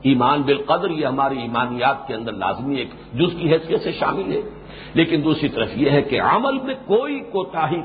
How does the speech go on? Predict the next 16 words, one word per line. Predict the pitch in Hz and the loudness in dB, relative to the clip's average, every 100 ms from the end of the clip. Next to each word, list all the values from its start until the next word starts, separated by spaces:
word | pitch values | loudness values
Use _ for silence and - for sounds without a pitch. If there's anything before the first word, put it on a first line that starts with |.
| - | -2
کوئی | 147 143 | -2 -2
کمی، | - 123 139 135 - - - - - | -2 0 0 0 -4 -16 -18 -10 2
کوئی | 202 226 208 | 4 4 -4
ازمہلال | 160 170 151 143 190 190 165 | -6 -2 0 2 2 2 0
جو | 151 | 0
ہے، | 135 | -2
کوئی | - 190 208 | 2 4 4
ڈھیل | 127 - 214 262 202 | 0 2 2 4 2
پیدا | 175 160 151 | 2 2 0
نہیں | 151 | 0
ہونی | 127 123 123 123 | -2 -2 -4 0
چاہیے، | 113 127 175 143 - 131 | 2 4 4 2 -2 2
ورنہ | 202 170 | 2 2
یہ | 147 147 | -2 -2
کہ | 120 | -2
اللہ | 117 | -2